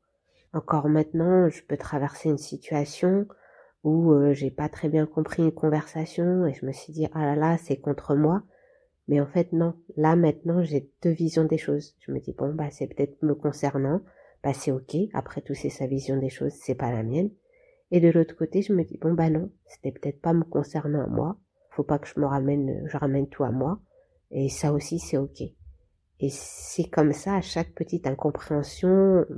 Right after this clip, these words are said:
peine, malentendu de la vie. Et, euh, on se balade comme ça, en, comme ça, en fait, mentalement, avec sa, sa boîte à outils.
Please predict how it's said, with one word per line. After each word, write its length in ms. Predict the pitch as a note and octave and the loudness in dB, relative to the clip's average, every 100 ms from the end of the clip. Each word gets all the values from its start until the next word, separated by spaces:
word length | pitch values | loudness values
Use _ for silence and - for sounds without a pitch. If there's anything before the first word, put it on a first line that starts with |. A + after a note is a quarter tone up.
| - | -8
peine, 400 | - D#3+ F3+ D#3+ | -2 2 4 2
malentendu 720 | C#3 C#3 D3 D3+ D#3 D#3 F#3 | 0 0 2 0 0 0 2
de 120 | F3 C#3+ | 2 4
la 200 | C#3+ C#3+ | 2 2
vie. 240 | E3+ G#3+ - _ _ _ - | 0 -2 -6 _ _ _ 0
Et, 260 | D3+ C#3 | 2 4
euh, 180 | C3+ B2 - D#3 | 2 -2 -4 -4
on 120 | D3+ | -4
se 80 | D3+ | 0
balade 360 | D3+ E3 F#3 | 2 4 2
comme 200 | - C#3+ | 0 -2
ça, 160 | - E3 E3 | 0 -2 0
en, 80 | D3 | -2
comme 240 | - C#3+ | -2 -4
ça, 140 | - | -4
en 80 | F#3 | -4
fait, 180 | F3 D#3 | -2 -4
mentalement, 500 | C#3+ D#3 D3 E3 E3+ | -4 0 2 2 2
avec 220 | C#3 B2+ - | -2 -6 -12
sa, 180 | - - | -16 -12
sa 220 | - C3+ | -4 2
boîte 280 | E3+ F3 E3+ | 4 4 4
à 40 | |
outils. 440 | D3 D3 - G#3+ | 2 2 -2 -4